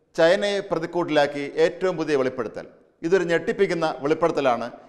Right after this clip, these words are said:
ഇക്കാര്യം പുറത്തുവിട്ടിരിക്കുന്നത് അമേരിക്കയുടെ കഴിഞ്ഞ തവണത്തെ സ്റ്റേറ്റ് സെക്രട്ടറി ആയിരുന്ന മൈക്ക് പോംപിയോയാണ്. അദ്ദേഹത്തിൻ്റെ പ്രധാന ആരോപണം ഇതാണ്.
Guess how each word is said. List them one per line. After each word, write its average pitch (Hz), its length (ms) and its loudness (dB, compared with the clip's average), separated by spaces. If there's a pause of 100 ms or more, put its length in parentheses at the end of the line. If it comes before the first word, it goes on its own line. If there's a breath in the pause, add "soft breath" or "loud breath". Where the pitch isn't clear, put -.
ഇക്കാര്യം 185 500 4 (540)
പുറത്തുവിട്ടിരിക്കുന്നത് 156 840 0 (360)
അമേരിക്കയുടെ 175 840 2 (260)
കഴിഞ്ഞ 185 220 4
തവണത്തെ 170 360 0
സ്റ്റേറ്റ് 180 360 0
സെക്രട്ടറി 160 360 -4
ആയിരുന്ന 143 280 0
മൈക്ക് 160 380 2 (120)
പോംപിയോയാണ്. 143 640 2 (420)
അദ്ദേഹത്തിൻ്റെ 196 380 2
പ്രധാന 190 420 2 (180)
ആരോപണം 185 600 4
ഇതാണ്. 139 420 4